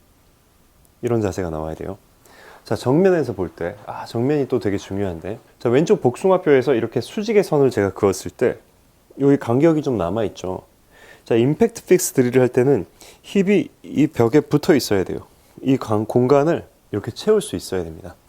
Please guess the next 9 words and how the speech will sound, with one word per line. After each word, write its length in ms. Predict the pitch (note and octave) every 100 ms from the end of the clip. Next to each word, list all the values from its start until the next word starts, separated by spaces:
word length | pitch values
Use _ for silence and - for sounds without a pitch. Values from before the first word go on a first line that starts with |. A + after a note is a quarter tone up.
| - - - - -
그래서 200 | C#3+ D#3
우리가 400 | A#2+ D3+ D#3 -
다운스윙을 600 | G2+ C3 E3 F3+ F3 D3+
할 160 | B2+
때 280 | - D#3 G3+ - _ _ _ - - -
채워야 360 | - A3 G#3
되는 240 | D#3+ B2 G2
공간이에요. 400 | F#2 F#2 F2 F2+ G2 _ _
왼다리는 840 | - A#2+ D#3+ F3+ F#3+ D#3+ C3+ C#3+